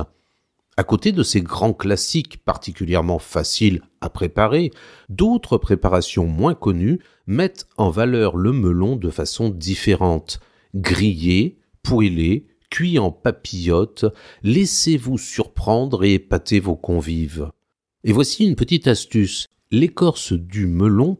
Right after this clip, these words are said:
peut aussi se cuisiner. Oui, ne la jetez pas. Elle vous servira pour la réalisation d'une confiture pas banale. Pensez-y. Alors pour ce faire,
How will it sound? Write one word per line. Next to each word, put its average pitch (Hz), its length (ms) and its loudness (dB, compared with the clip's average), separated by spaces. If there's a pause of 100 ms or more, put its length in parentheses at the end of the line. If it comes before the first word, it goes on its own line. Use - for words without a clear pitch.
peut 185 240 0
aussi 104 300 0
se - 180 -2
cuisiner. 123 800 -2 (480)
Oui, 196 300 0 (220)
ne 127 180 0
la 185 180 2
jetez 165 340 0
pas. 160 300 -2 (280)
Elle 143 140 2
vous 143 140 0
servira 151 640 0
pour 101 160 2
la 110 100 2
réalisation 123 720 0
d'une 98 260 0
confiture - 720 -4
pas 151 320 0
banale. 95 840 0 (340)
Pensez-y. 127 760 -2 (240)
Alors 117 260 2
pour - 160 -2
ce 139 140 2
faire, - 360 0